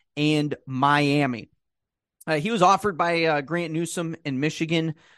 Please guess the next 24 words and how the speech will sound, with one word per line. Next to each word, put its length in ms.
uh, 140
back 260
in 100
January 580
of 120
twenty 260
twenty-two, 600
visited 560
Ann 240
Arbor 400
countless 520
times, 400
probably 600
more 260
times 480
than 140
has 320
been 180
reported, 640
if 160
we're 100
being 300
honest. 500
But 200